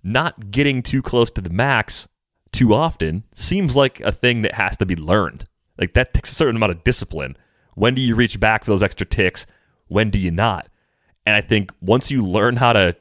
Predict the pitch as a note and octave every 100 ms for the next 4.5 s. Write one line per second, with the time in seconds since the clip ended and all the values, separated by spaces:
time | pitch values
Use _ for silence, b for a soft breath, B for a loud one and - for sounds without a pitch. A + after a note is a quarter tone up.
0 | - F2+ A#2+ D3 C#3 A2+ A#2 C3 - A2
1 | G2 F2 G#2+ - E3+ A2 - - D3 -
2 | B2+ - C3+ B2 - F2+ G#2 G#2+ A#2+ C3
3 | B2+ - G#2+ F#2 - - F2 F2 A#2 A2
4 | F2+ F2 F#2+ B2 G2